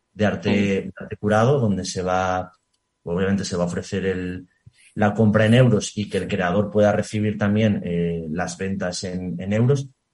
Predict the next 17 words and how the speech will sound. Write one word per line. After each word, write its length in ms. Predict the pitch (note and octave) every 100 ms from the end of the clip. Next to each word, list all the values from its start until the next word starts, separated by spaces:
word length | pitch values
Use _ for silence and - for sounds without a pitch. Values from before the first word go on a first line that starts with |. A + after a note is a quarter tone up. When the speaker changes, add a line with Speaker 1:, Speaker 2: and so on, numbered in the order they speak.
| _ _ -
Speaker 1:
Pues, 400 | B2 C3 C3+ -
eh, 80 | G#2
una 140 | A2
de 60 | A#2
las 80 | -
principales 340 | A#2 A#2 A#2
utilidades 440 | A#2 A2+ A#2+ A#2+ -
que 80 |
tiene 200 | G2+ G#2
ser 140 | G2+ A2
embajador 340 | G#2+ G#2 A2+
de 60 | G#2+
N 80 | G#2
F 120 | G#2+
T 80 | A2
España 540 | - A2+ B2 C3 B2+
es, 340 | G#2+ A2 -